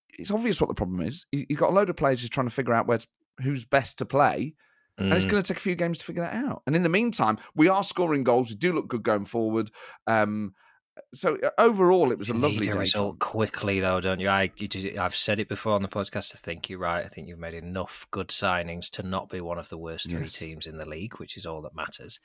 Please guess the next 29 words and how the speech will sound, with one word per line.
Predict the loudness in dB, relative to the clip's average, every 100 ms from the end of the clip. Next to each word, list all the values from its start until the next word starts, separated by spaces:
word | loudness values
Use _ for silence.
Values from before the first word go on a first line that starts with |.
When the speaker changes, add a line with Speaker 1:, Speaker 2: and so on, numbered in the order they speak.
| -10
Speaker 1:
Yeah. | -6
Speaker 2:
However, | -4 -2 -4 -6 -10 -12 -12
the | -12
longer | -8 -4 -4 -4 -4
this | -6 -6 -8
rot | -6 -4 -4 -6
sets | -6 -6 -4 -2
in, | -4 -6
the |
more | -4 0 0
those | 0 -2 -2
Speaker 1:
Mm. |
Speaker 2:
players, | 0 0 -2 -4
whether | -4 -4
they | -2 0
are | 2 4 4
the | 2
right | -4 -4
eleven, | -6 -6 -8 -10 -10
become | -10 -8 -6
under | -6 -4
such | -4 -4 -6 -10
pressure, | -6 -2 -2 -2 -6 -10 _
the | -14
crowd | -10 -6 -2 -2 -2 -2
starts | -2 0 0 -2
to | -6
turn. | -4 -2 -2 -2 -6 -10 _ _ _ -10
Speaker 1:
Yeah. | -8 -8